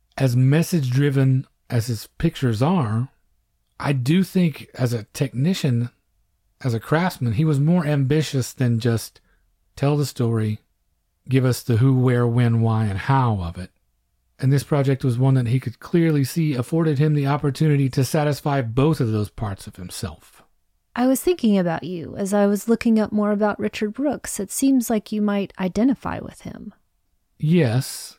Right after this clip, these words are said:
Speaker 1: <laughs> definitely. But before I explain why, I want to know what it is about him that made you think that.
Speaker 2: Um, maybe the ahem use of the word difficult?
Speaker 1: <laughs>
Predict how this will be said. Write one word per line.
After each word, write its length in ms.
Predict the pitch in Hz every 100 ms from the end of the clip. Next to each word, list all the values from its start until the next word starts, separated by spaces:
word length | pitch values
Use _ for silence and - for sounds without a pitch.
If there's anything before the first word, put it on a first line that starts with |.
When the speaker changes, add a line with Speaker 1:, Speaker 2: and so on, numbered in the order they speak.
| _
Speaker 1:
<laughs> 120 | _
definitely. 880 | - 107 - - 151 135 151 120 135 - _ _ _ _
But 140 | - 147
before 320 | 147 202 196
I 60 | 160
explain 480 | 139 - 156 135
why, 540 | 131 185 131 90 90 120 _ _ _ _ _ _ -
I 180 | 143 196
want 180 | 165 123
to 80 |
know 160 | 120 120
what 220 | 117 135
it 80 | 135
is 140 | 131
about 260 | 123 127 127
him 120 | 127
that 100 | 123
made 260 | 123 123 110
you 320 | 107 127 185
think 400 | - - 78 -
that. 480 | 85 - - - - _ _ _ - - -
Speaker 2:
Um, 560 | 220 220 214 220 214 214
maybe 340 | 226 226 247
the 440 | 214 226 214 202 -
ahem 760 | 214 196 - 202 190 196 196 196 -
use 340 | 196 196 -
of 100 | 190
the 100 | 185
word 220 | 185 175
difficult? 680 | 170 180 233 320 381 -
Speaker 1:
<laughs> 40 | -